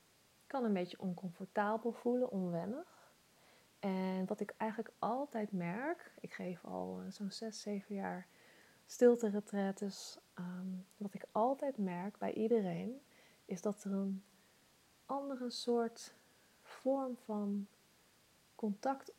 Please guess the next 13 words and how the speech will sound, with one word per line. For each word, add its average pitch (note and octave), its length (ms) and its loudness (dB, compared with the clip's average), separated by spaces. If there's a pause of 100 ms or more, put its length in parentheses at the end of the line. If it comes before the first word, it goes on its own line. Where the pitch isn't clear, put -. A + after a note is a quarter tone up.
(180)
ontstaat E3+ 720 -2 (500)
tussen A3 300 6
de G3 120 2
deelnemers. F#3+ 920 0 (460)
En G3+ 120 2
dat A3 100 6
is A3 80 -8
heel C#4+ 240 8
erg C4 160 0
mooi A#3 280 2
om G#3+ 100 2
te G#3 120 -2
zien. F3+ 540 -2